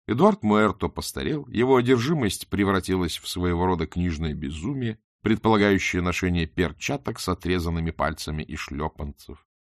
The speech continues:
Он стал настоящим экспертом по вопросам королевской власти, но никто об этом даже не догадывался,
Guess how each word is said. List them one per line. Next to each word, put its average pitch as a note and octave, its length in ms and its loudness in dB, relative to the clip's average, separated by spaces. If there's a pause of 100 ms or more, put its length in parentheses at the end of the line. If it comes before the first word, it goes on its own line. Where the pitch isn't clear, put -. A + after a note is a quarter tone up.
Он C#3 140 4
стал F3+ 260 4
настоящим D3+ 560 -2
экспертом C3+ 500 -4
по F2 80 0
вопросам F2+ 440 -2
королевской E2 560 -2
власти, B2 440 -4 (180)
но D3+ 120 2
никто E3+ 380 4
об D#3+ 120 4
этом C3+ 280 -2
даже G2+ 280 2
не F2+ 140 0
догадывался, D2 880 -6